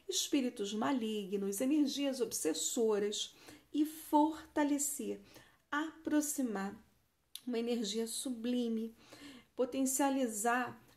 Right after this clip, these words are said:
a energia dos nossos guias e mentores espirituais e, aproveitando a purificação, trabalhar também a abertura de caminho. Como eu sempre digo,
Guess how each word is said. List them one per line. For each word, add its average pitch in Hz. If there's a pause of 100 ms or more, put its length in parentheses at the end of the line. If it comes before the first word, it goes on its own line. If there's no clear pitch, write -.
a 247
energia 247 (360)
dos 277
nossos 240
guias 247
e 226
mentores 202
espirituais 220 (580)
e, 403 (400)
aproveitando 262 (180)
a 262
purificação, 269 (140)
trabalhar 302
também 262
a 240
abertura 269
de 254 (160)
caminho. 190 (1080)
Como 233
eu 262
sempre 262
digo, 202